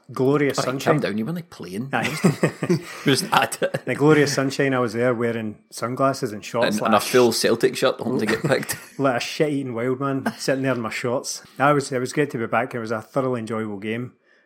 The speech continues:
Speaker 1: as Melly said. A lot has been made about the, the opening spell, the first twenty minutes of the game being
Speaker 2: Yeah.
Speaker 1: really poor, but I,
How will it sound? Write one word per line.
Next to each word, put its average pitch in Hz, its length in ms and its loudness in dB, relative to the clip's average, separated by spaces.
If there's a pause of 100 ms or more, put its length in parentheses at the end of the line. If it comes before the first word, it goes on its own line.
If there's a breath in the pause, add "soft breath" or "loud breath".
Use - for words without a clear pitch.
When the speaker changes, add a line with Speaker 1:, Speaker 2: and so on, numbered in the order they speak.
Speaker 1:
as 104 260 -6
Melly 110 220 -8
said. 117 340 -6 (260 loud breath)
A - 20 0
lot 202 120 4
has 190 100 2
been 160 160 0
made 151 160 2
about 131 260 0
the, 113 300 -6 (180)
the 113 200 -4
opening 123 420 -4
spell, 110 340 -6
the 113 80 -12
first - 300 -8
twenty 110 220 -8
minutes 110 320 -14
of 113 60 -12
the 101 60 -12
game 110 260 -12
being 107 200 -8
Speaker 2:
Yeah. 95 140 -6 (140)
Speaker 1:
really 107 220 -8
poor, 120 300 -6
but 147 140 -4
I, 175 80 -6